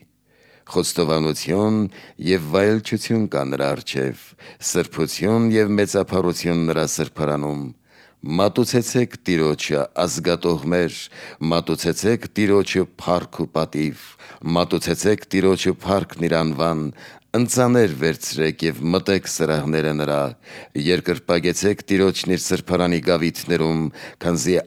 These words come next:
ամբողջ երկիրը պիտի խռովվի նրա ներկայությունից։ Հեթանոսների մեջ ասացեք, թե Տերը թագավորեց, նա աշխարհն հաստատեց, որ չսասանվի, և նա իր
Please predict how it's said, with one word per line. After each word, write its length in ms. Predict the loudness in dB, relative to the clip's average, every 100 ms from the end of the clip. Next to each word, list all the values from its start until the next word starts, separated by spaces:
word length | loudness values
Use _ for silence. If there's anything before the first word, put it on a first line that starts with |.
| _
ամբողջ 680 | 0 0 2 2 0 -2 -2
երկիրը 420 | -2 0 0 2
պիտի 300 | 0 0 -2
խռովվի 580 | -2 2 2 2 0 0
նրա 280 | 2 0 0
ներկայությունից։ 1040 | -2 -2 0 0 -2 -4 -4 -4 -6 -10 -10 _ _ -20 -20 -20
Հեթանոսների 720 | -2 0 2 4 2 2 2 4
մեջ 300 | 4 2 0
ասացեք, 640 | -2 0 0 2 0 0
թե 180 | -2 -2 -2 _
Տերը 400 | 4 4 4 2
թագավորեց, 840 | 0 0 0 2 2 2 0 -8 -12 -20 -4
նա 220 | 0 0 0 0
աշխարհն 680 | -2 -2 0 2 4 2
հաստատեց, 640 | 2 0 0 0 0 -2 0
որ 160 | -2
չսասանվի, 800 | -2 -2 -2 0 0 -2 0 -2 -2 -6 -16 -16 -2
և 280 | 0 2 2
նա 80 | 4
իր 240 | 4